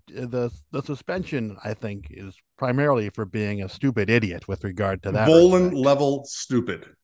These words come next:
Speaker 1: Well, they believe that they were, you know, the, they're the number one, uh, sports talk show in, uh, the Northeast, so they're, you know, untouchable.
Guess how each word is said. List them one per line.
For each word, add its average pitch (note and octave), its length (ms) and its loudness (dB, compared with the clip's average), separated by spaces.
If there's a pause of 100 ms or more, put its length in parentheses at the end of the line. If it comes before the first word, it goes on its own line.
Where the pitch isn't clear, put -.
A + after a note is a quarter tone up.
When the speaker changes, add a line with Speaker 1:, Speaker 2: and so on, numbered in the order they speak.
(3000)
Speaker 1:
Well, D#3 180 2
they F3 120 4
believe E3 380 6
that D#3 180 2
they D3+ 200 2
were, E3 320 -2 (420)
you G#2+ 140 -4
know, F#2+ 120 -8
the, G2+ 160 -4
they're B2+ 200 0
the C3 100 4
number C#3 300 2
one, B2+ 320 -2
uh, A#2 200 -2
sports - 540 -6
talk A#2+ 320 -6
show A2+ 500 0
in, G#2 300 -6
uh, G2+ 340 -6 (120)
the G2+ 60 -6
Northeast, A2 580 0
so A2 320 -6
they're, B2 400 -2 (120)
you C3+ 80 -6
know, C#3 160 -4
untouchable. D3 640 -2